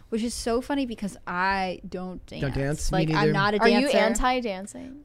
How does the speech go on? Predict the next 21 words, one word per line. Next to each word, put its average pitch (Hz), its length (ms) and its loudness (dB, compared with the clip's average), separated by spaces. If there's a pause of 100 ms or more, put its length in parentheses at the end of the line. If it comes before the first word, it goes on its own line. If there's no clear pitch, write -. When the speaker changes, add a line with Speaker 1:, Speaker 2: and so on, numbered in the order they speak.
(100)
Speaker 1:
not 240 80 2
anti-dancing. 220 640 2
I'm 214 220 -4
not 254 140 2
a 214 40 2
Baptist, 196 480 -2
but, 196 240 -2
you 233 140 -2
know, 185 180 -2
Speaker 3:
<laughs> 370 380 8
Speaker 1:
the, 220 480 8
I'm 233 100 4
not 311 160 8
that 233 140 8
guy 226 160 8
from 196 160 -2
Footloose. - 560 -4
But 233 200 8
Speaker 3:
<laughs> - 0 -
Speaker 1:
I 285 520 6
just 320 400 -2